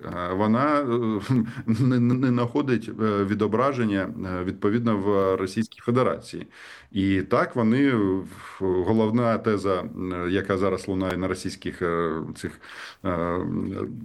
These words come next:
засобах дезінформації, це війна, війна, війна, а,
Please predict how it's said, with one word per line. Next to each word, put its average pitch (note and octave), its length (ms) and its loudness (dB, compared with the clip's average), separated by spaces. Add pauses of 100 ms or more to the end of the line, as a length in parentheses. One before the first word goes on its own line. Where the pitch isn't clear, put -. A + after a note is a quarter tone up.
(140)
засобах G2+ 640 2
дезінформації, B2 1000 0
це G#2 280 2
війна, A2 580 2
війна, G#2+ 340 0
війна, C3 380 0 (320)
а, F#2 640 2